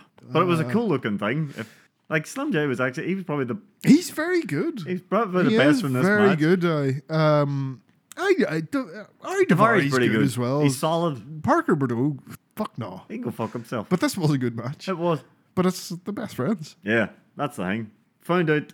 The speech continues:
Speaker 1: you know that move they used at the end? That triple move?
Speaker 2: The one where, uh, it's like
Speaker 1: Cassidy's on their
Speaker 2: Cassidy's tr-, climbing up on their
Speaker 1: Yep.
Speaker 2: aye.
Speaker 1: I found out that that is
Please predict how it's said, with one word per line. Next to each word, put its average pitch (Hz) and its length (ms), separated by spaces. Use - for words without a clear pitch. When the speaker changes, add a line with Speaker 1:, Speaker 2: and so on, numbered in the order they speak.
Speaker 1:
you 131 120
know 175 180
that 151 260
move 123 320
they 143 120
used 139 240
at 120 140
the 107 180
end? 127 300
That 104 180
triple 131 300
move? 131 340
Speaker 2:
The 165 300
one 190 380
where, 151 880
uh, 131 100
it's 139 200
like - 520
Speaker 1:
Cassidy's 120 460
on 113 60
their 143 140
Speaker 2:
Cassidy's 135 280
tr-, 151 200
climbing 143 380
up 139 120
on 139 100
their 123 260
Speaker 1:
Yep. 120 120
Speaker 2:
aye. 117 140
Speaker 1:
I 139 100
found 135 280
out 123 140
that 113 160
that 117 280
is 107 200